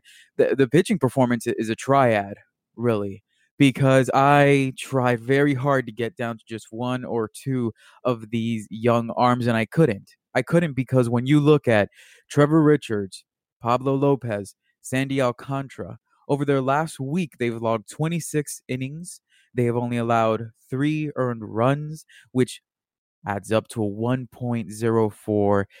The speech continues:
E R A. It's hard to decipher and choose between one of those three because, quite frankly, we continue to see what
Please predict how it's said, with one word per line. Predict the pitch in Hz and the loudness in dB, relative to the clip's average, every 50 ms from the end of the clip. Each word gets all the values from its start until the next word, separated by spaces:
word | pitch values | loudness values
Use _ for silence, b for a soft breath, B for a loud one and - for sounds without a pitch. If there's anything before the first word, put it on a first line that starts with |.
| b b - | b b -2
E | 143 131 | 2 2
R | 127 117 117 123 135 | 4 4 4 4 4
A. | 131 113 | 4 4
It's | 113 - - | 2 -2 -4
hard | - 135 151 160 160 165 165 165 143 | -2 0 2 4 4 4 2 0 -2
to | - - 143 139 131 127 117 | -6 -4 -2 0 0 -2 -2
decipher | 107 123 113 - - 135 131 135 - 139 127 | -4 -4 -4 -2 -2 -2 -2 -2 -2 -4 -6
and | 117 110 104 | -6 -6 -8
choose | - - 143 139 131 120 | -6 -4 -2 -2 -2 -4
between | 110 123 107 - - 120 117 117 | -6 -8 -8 -8 -8 -8 -6 -4
one | 120 120 | -4 -4
of | 123 117 | -2 0
those | 120 113 110 - | 0 -2 -2 -2
three | - 147 | -4 -4
because, | 147 131 120 - 123 117 107 | -4 -4 -4 -4 -6 -6 -4
quite | - - 135 127 - | -2 0 0 0 0
frankly, | - - 139 147 147 131 - 117 110 98 B B B B B B B B | 0 -2 -2 -2 -2 -4 -2 -2 -2 -2 B B B B B B B B
we | - 147 143 | 2 4 4
continue | - - 147 139 - - 160 170 170 170 170 | 4 0 -4 -6 -4 -4 -4 -2 -2 -2 -2
to | 151 139 | 0 -2
see | 135 - - - 156 165 165 147 127 | -2 -4 -6 -6 -4 -4 -2 -2 -4
what | 113 107 107 110 113 117 113 110 110 - - | -4 -4 -4 0 2 2 2 2 0 -4 -10